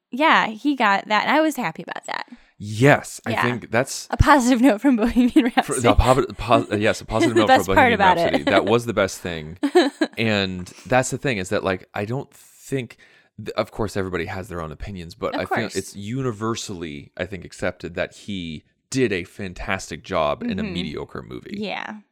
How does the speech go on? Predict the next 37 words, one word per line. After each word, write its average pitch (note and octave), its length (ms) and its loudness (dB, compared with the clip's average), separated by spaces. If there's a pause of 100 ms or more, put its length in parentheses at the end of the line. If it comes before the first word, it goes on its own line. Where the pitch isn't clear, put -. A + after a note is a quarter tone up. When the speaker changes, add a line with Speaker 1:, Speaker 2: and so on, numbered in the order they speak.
(240)
Speaker 2:
It - 80 -6
was F#2 140 -6
right G2+ 300 0
actor, E2+ 340 -6
wrong C#2 380 -8
movie. G1+ 400 -16
Speaker 1:
Yes. G3 320 -10
Speaker 2:
I D2+ 120 -4
think. - 420 -16
Speaker 1:
I A3+ 120 -2
think F#3 200 -12
so - 100 -18
too. - 280 -18
Speaker 2:
And F2 520 -4 (100)
I, F2+ 160 -4 (120)
a G2 60 -4
couple A2+ 280 -6
days G#2 320 -2
after F2 360 -4
he G2 120 -12
won F2+ 240 -6
the D#2+ 140 -10
Oscar, G#2+ 560 -6 (220)
he A2 120 -6
was G2+ 160 -4
in F#2+ 80 -6
negotiations E2+ 880 -6
to E2+ 100 -14
be D#2+ 280 -8
the D#2 100 -12
next D#2+ 340 -10
villain E2 540 -6 (360)
in F#2+ 120 -6
the F2 80 -6
next E2 340 -8
Bond F2 300 -2
film. - 380 -12